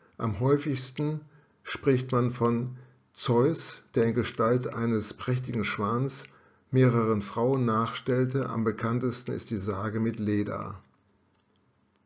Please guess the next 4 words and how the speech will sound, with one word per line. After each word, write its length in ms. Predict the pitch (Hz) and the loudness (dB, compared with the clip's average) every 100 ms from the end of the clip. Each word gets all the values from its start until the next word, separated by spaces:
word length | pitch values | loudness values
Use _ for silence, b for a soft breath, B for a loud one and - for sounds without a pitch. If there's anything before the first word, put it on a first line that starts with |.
| - - _ _ _ _ _ _ _ _ _ _ | -20 -20 _ _ _ _ _ _ _ _ _ _
Das 200 | - 101 | -8 -6
Sternbild 640 | - - 113 107 113 110 - - _ | -4 0 0 2 2 0 -4 -18 _
Adler, 760 | - 110 110 98 107 90 87 101 | -2 2 2 2 -2 -2 -6 -8
Aquila. 580 | 107 101 98 87 87 | -8 -6 -6 -6 -8